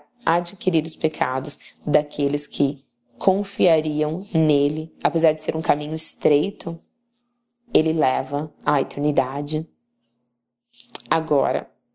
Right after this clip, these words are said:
por que Cristo é o único caminho?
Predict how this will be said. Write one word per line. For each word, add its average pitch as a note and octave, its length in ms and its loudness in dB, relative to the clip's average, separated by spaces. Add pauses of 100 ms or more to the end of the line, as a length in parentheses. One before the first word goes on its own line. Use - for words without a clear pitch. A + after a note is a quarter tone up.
(1200)
por A#3+ 160 4
que C4+ 520 0 (880)
Cristo E3+ 680 -2
é D#3 120 4
o D#3+ 160 -4
único C3+ 340 -4
caminho? C#3+ 580 -6